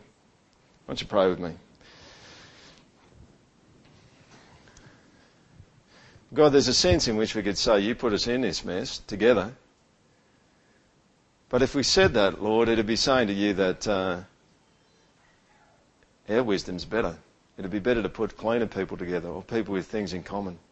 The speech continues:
not people who are gonna bump into each other. But, uh, you actually want, in the project, but in the church as a whole, to put people together that aren't necessarily friends. They're sometimes enemies. And,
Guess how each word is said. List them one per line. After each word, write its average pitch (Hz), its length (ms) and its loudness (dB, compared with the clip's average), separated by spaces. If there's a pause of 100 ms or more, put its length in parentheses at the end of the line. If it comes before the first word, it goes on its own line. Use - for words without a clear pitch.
(680)
not 117 220 -6
people 110 320 -4
who 95 80 -4
are 101 60 -2
gonna 95 140 -4
bump 92 280 -4
into 104 240 -6
each 98 160 -10
other. 87 180 -10 (1900)
But, 104 240 0
uh, 113 120 4
you 127 480 2
actually 110 380 0
want, 98 500 -2
in 104 100 -6
the 95 80 -4
project, 113 560 -2
but 92 80 -14
in 101 140 -2
the 92 80 -4
church 113 340 0
as 92 140 -8
a 82 80 -8
whole, 98 420 -6 (480)
to 175 100 -10
put 147 300 -10
people 127 300 -2
together 110 520 -4 (1200)
that 110 160 -2
aren't 120 320 -2
necessarily 95 560 -4
friends. 110 360 -8
They're 98 120 -6
sometimes 117 640 -6
enemies. 90 640 -10 (960)
And, 110 260 -8